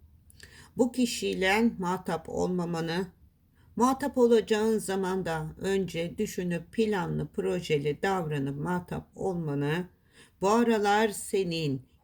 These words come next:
kendi kabuğuna çekilip, e,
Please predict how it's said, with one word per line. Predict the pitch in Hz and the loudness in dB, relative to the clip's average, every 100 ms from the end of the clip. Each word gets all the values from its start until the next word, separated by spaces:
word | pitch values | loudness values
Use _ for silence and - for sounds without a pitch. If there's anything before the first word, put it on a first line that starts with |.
| - | -8
kendi | 190 190 185 202 | -2 0 2 0
kabuğuna | - 151 147 135 135 139 - | 0 -2 0 0 0 -4 -4
çekilip, | 196 180 196 185 247 254 - - _ _ _ _ _ - | -6 -4 0 4 4 4 -10 -20 _ _ _ _ _ -6
e, | 165 165 160 160 | -2 0 0 0